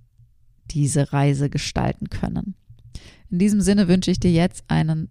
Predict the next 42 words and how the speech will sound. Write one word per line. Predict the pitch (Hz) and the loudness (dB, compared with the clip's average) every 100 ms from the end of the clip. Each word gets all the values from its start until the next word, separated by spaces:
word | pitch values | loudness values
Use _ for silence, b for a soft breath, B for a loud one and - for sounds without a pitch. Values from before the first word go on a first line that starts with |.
| - | -12
zauberhaften | - - 175 190 185 - - - | -10 -2 2 2 2 -2 -6 -8
Tag | - - 165 185 339 - - b b b b b b _ | -8 -2 -2 -2 -4 -12 -20 b b b b b b _
und | 180 180 180 180 - - _ - | 4 4 2 -2 -8 -16 _ -4
wir | 185 175 | 2 6
hören | 165 160 - | 6 4 0
uns | - - - - | -4 -4 -8 -12
ganz | - 147 - | -6 -6 -2
bald | 170 185 - | -2 -2 -4
wieder. | 165 151 165 - _ - | -2 -2 -4 -12 _ -10
Bis | 160 | -6
dahin. | - 190 175 170 - - - _ _ - - - | -2 0 0 -2 -8 -18 -20 _ _ -20 -20 -10
Ach | - - | -8 -2
so, | 202 165 - _ - _ | 0 0 -2 _ -20 _
eine | - 139 151 | -2 -2 0
Sache | 170 175 | -2 0
noch. | 156 156 - b b b b - | -2 -4 -8 b b b b -8
Die | 151 | -6
Shownotes. | - - 233 247 147 135 - - - b b b - | 0 4 6 6 4 0 -4 -8 -8 b b b -10
Ich | - | 0
wurde | 170 196 | 4 4
kürzlich | - 180 - 170 | 4 0 0 -4
gefragt, | - - 165 170 - | -2 -4 -2 -2 -2
was | - | -2
sind | 165 | -2
denn | 160 | -2
die | 147 | -2
Shownotes, | - - 185 240 180 | -2 2 4 4 2
von | - 147 | 0 0
denen | 151 | -2
ich | 147 | -2
immer | 147 147 | -2 -2
spreche, | - - 156 143 | -2 -2 0 0
wo | 139 | 0
ich | 147 - | 0 2
so | 160 | 4
Links | 180 285 - | 4 2 0
hinterlege, | 185 170 151 147 147 143 | 0 2 2 2 2 0
wie | 139 | 0
zum | - | -2
Beispiel | 147 143 - 151 | 0 0 0 -2
für | 147 | -2
mein | 143 143 143 | -2 0 0